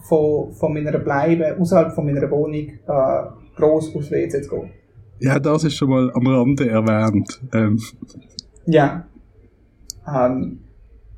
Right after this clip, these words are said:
Speaker 1: und, und das ist, wo, bevor ich, äh, ich glaub, vierzehn, fünfzehn gewesen bin, ist es ganz schlimm gewesen. Also, ich
Speaker 2: Mhm.
Speaker 1: hab kaum in den Lager können gehen. Und wenn, dann halt, wenn irgendwie alle draussen sind, irgendwie so etwas. Aber ich,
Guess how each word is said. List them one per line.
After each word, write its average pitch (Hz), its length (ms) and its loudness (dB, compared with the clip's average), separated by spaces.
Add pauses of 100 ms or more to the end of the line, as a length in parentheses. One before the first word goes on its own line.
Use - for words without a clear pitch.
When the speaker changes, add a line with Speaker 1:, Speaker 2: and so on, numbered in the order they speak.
(680)
Speaker 1:
und, 151 280 -2 (180)
und 160 180 0
das 165 140 4
ist, 175 360 0
wo, 160 360 2
bevor 165 420 4
ich, 160 200 2 (1200)
äh, 131 400 -6
ich - 100 -18
glaub, 139 260 -2
vierzehn, 196 380 -6
fünfzehn 185 340 -2
gewesen 170 140 0
bin, 147 80 -2
ist 143 80 -8
es - 140 -16
ganz 160 320 -2
schlimm 202 280 -4
gewesen. 190 180 -4
Also, 156 160 -4
ich 113 180 0
Speaker 2:
Mhm. - 0 -
Speaker 1:
hab 139 220 4
kaum 170 240 6 (100)
in - 0 -
den 156 140 -2
Lager 160 420 0
können 208 240 -2
gehen. 208 80 -4
Und 175 300 0
wenn, 160 240 2
dann 143 160 -4
halt, 127 240 -6
wenn 139 220 -6 (360)
irgendwie 160 300 4
alle 156 340 8
draussen 165 340 4
sind, 147 320 0
irgendwie 185 320 4
so 139 120 2
etwas. 127 400 -2
Aber 160 220 4
ich, 160 220 2